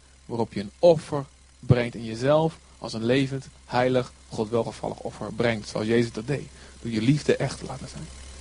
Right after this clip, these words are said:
Verafschuw het kwaad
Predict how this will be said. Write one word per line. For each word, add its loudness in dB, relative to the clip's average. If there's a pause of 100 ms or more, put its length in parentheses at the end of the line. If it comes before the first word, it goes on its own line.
(3000)
Verafschuw 6 (140)
het -2
kwaad 8